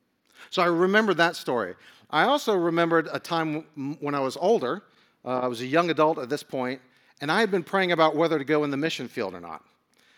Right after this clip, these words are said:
And I hadn't told my family anything that I'd been processing. And so I sprung it on them one weekend. "Hey,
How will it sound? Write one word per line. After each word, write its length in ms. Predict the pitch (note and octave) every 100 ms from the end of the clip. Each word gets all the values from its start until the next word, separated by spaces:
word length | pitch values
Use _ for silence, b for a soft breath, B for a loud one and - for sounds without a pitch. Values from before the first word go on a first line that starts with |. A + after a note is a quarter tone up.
| b -
And 380 | C3+ C#3 B2+ -
I 100 | C#3+
hadn't 220 | D#3+ A3
told 160 | F3+ F#3+
my 100 | E3+
family 400 | - D#3 D#3 D3
anything 380 | C#3+ D#3+ F3 D#3
that 100 | C#3+
I'd 160 | C#3 C#3
been 120 | D3+
processing. 640 | - F#2+ - F#2+ - A2+ - _ _ b b b b -
And 360 | C3+ C#3 C#3
so 280 | - C#3+ C3
I 100 | C#3+
sprung 340 | - - F#3 E3+
it 80 |
on 100 | A#2+
them 100 | A2
one 160 | G#2+ G#2+
weekend. 360 | A#2 A2+ E2+ - _ -
"Hey, 240 | B3